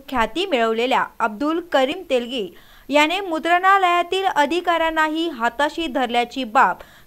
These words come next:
तपासाअंती निष्पन्न झाल्यानं मुद्रणालय चर्चेत आले होते.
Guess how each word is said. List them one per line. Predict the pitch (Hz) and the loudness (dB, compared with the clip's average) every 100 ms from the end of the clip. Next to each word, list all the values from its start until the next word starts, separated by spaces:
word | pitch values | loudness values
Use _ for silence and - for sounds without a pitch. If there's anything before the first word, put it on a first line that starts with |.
| - | 2
तपासाअंती | 311 320 370 370 392 330 269 311 | 4 6 4 6 2 2 -2 -6
निष्पन्न | 311 262 262 - 285 269 | -4 -4 -4 0 0 2
झाल्यानं | 240 247 247 285 196 - - - - | 0 0 2 2 -2 -10 -18 -20 -10
मुद्रणालय | 220 220 240 262 269 285 302 320 - | -4 0 2 4 4 4 2 0 0
चर्चेत | 269 262 381 381 | 0 0 -2 2
आले | 247 220 | 2 2
होते. | 214 214 208 | -2 -2 -4